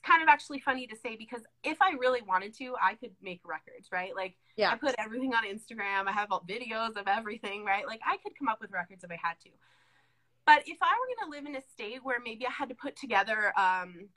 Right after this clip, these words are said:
Speaker 1: a portfolio, right? That's one option in some states.
Speaker 2: Yeah.
Speaker 1: What I would do is I would just be really intentional about taking pictures, about taking videos, right? Like, anytime,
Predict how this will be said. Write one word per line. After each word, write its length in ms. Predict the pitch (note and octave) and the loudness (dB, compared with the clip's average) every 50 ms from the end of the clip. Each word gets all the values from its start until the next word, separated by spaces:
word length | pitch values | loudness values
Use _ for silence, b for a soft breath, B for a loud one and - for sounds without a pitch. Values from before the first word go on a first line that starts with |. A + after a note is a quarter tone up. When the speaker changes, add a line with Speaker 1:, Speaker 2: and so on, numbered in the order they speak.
| _ - | _ -4
Speaker 1:
a 80 | G#3+ G#3+ | -4 -4
portfolio, 640 | - - - - - _ C#4+ C4 A#3 G3 D#3+ - - - - - _ | -4 -6 -10 -10 -8 _ -4 -4 -4 -4 -10 -16 -18 -20 -20 -12 _
right? 240 | - F3+ F3+ - - G#3 | -4 -2 -2 -2 0 2
That's 260 | G3+ A3+ A#3 - - | 2 2 2 0 -4
one 160 | G#3 G3+ G#3 | -4 0 2
option 340 | F3 F#3 G3 - - F#3+ F#3 | 2 2 2 0 -4 -16 -16
in 100 | F#3 F#3 | -16 -14
some 180 | - F3 E3+ | -14 -16 -16
states. 500 | F3 - - - D3+ F#3+ G3+ - - - _ _ _ _ _ - | -16 -14 -14 -12 -12 -12 -14 -16 -18 -20 _ _ _ _ _ -4
Speaker 2:
Yeah. 200 | G3+ F3 E3 - _ _ _ _ _ _ _ _ _ _ _ B B B | -2 -2 -2 -4 _ _ _ _ _ _ _ _ _ _ _ B B B
Speaker 1:
What 180 | B3+ C4 C4 | 6 10 12
I 200 | B3+ A#3+ B3+ D4 | 12 12 12 8
would 180 | E4+ F#4+ G4 - | 4 0 -4 -4
do 300 | - A3 G#3 G#3+ A#3+ C4 | -4 -2 0 2 4 2
is 200 | - A3 A#3+ A#3 | 2 2 4 8
I 160 | A3+ G3 A#3 | 10 10 10
would 120 | C4+ D#4+ - | 10 8 2
just 200 | - A#4+ - - | -8 -10 -8 -6
be 200 | D#4 C#4 G3+ F#3 F#3 | -6 -6 -6 -8 -12
really 440 | G3 A3+ B3 B3 B3+ C4 C4 B3+ - | -12 -10 -8 -8 -6 -6 -6 -6 -8
intentional 840 | A3 A3+ A3+ - - F3+ F#3+ F#3+ - A#3+ A3+ A3 G#3+ A#3 B3 B3+ - - | -8 -8 -8 -8 -8 -8 -8 -8 -8 -6 -2 0 2 4 4 4 4 2
about 300 | G#3 G3+ G3+ F3+ - - | 2 4 4 4 4 2
taking 380 | - G3+ F#3 - - A3+ A3+ | -4 -18 -18 -16 -16 -18 -18
pictures, 600 | - - F#3 E3+ - - - A#3+ E4 G#4 - _ _ _ _ _ _ _ _ _ - | -18 -18 -18 -18 -16 -16 -14 -12 -12 -12 -14 _ _ _ _ _ _ _ _ _ -6
about 360 | G3+ G3+ G#3+ G3+ G3 F#3+ - - - | -2 2 4 2 2 2 -2 -10 -18
taking 380 | - G3 - - G#3+ G#3 G3+ F3+ F3+ | -18 -18 -18 -18 -18 -20 -18 -12 -10
videos, 640 | F3 E3+ F3 F#3 F#3+ F#3+ G#3+ A#3+ C4 E4 F#4+ - - | -8 -8 -8 -6 -6 -4 -2 -2 -4 -4 -8 -8 -2
right? 240 | G#3+ G3+ G#3 B3 A#3+ | 0 0 0 0 -2
Like, 180 | - G#3+ G#3+ _ _ - | -4 -6 -8 _ _ -4
anytime, 1120 | B3+ C#4 D#4+ G4 A4 A4+ A4+ - - - A#3+ A3 G3 F3+ E3 E3+ E3+ E3+ F3 G#3+ C#4+ D#4 | -4 -2 -2 -4 -6 -8 -10 -8 -2 0 2 4 4 2 0 -4 -6 -8 -10 -10 -12 -12